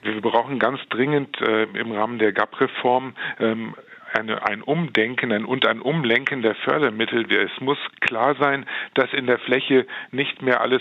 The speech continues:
nur noch auf Intensivierung, auf Vergrößerung ausgerichtet ist, sondern dass wir eben tatsächlich eine sinnvolle Struktur bekommen, die auch wirklich dieses Wort Greening verdient.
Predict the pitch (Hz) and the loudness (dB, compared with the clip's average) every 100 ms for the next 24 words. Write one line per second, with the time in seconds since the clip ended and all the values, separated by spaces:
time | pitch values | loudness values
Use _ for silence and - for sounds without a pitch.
0 | - 127 123 123 120 123 127 127 120 107 | 0 -4 0 0 0 -2 -2 -2 -4 -6
1 | 110 135 135 127 - 110 - 117 101 123 | -2 0 0 -2 0 0 0 -2 2 0
2 | 143 113 113 113 107 104 - 98 110 - | 0 0 -2 0 0 -2 -6 -4 -4 -2
3 | 117 104 - 117 117 113 117 - 113 113 | 0 0 0 -2 0 0 0 2 2 2
4 | 117 110 113 - 123 120 113 - - - | 0 -2 -2 2 0 0 -4 -6 -8 -2
5 | - 107 110 107 - 101 135 - 123 113 | -2 0 0 0 0 0 0 2 2 2
6 | 110 - 117 - 143 131 120 131 127 127 | 0 -2 -2 2 4 2 0 0 -2 -8
7 | - - 123 107 113 131 127 - 120 113 | -10 0 2 2 2 0 0 0 -2 0
8 | 117 107 107 - - 120 123 143 135 120 | 0 0 0 0 0 2 2 2 0 0
9 | - 107 101 127 151 | 0 0 0 -2 -4